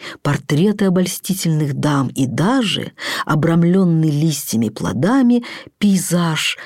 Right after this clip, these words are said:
с оливковыми деревьями в голубой долине. Музыку это заведение выдавало совершенно трактирную, карусельную, площадную, словом, шарманочную. Вокруг повозки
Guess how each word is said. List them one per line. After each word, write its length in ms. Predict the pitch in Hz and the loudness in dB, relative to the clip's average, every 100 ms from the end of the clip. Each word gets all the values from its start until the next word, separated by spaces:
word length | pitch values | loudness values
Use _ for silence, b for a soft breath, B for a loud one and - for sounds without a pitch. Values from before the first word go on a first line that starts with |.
| B | B
с 140 | - 180 | -4 0
оливковыми 680 | 160 165 - - 139 135 | 2 2 0 -2 0 0
деревьями 680 | 131 127 151 247 226 214 196 | 0 0 2 2 2 2 2
в 120 | 170 | 0
голубой 420 | 147 123 117 127 | -2 -2 0 0
долине. 560 | 123 113 113 - - - _ _ _ B B | -2 -4 -4 -6 -8 -14 _ _ _ B B
Музыку 680 | 180 254 330 214 131 - 151 B | 2 4 2 -2 -6 -4 -6 B
это 220 | 147 143 | -4 0
заведение 580 | 143 143 160 135 127 110 | 0 0 0 0 0 0
выдавало 420 | 123 175 190 254 | 0 0 2 2
совершенно 840 | 240 - 220 202 - 277 330 320 311 | 2 0 0 2 2 2 4 4 2
трактирную, 840 | 277 254 - - 165 113 127 120 B B | 0 -2 -4 -2 0 2 0 -2 B B
карусельную, 880 | - 294 247 - 139 107 120 123 120 B B | 0 2 2 0 0 0 0 0 -2 B B
площадную, 800 | - 196 185 - 120 98 73 - - B B | 2 2 2 0 0 -2 -2 -6 -14 B B
словом, 640 | - 208 294 277 262 240 _ - | -2 2 4 4 2 0 _ -8
шарманочную. 880 | - 196 143 110 60 - - - - _ _ _ _ B B - | -2 0 2 0 -2 -6 -6 -8 -14 _ _ _ _ B B -2
Вокруг 360 | 156 202 190 | 0 0 0
повозки 640 | - 165 247 277 - - | 0 0 0 0 -4 -6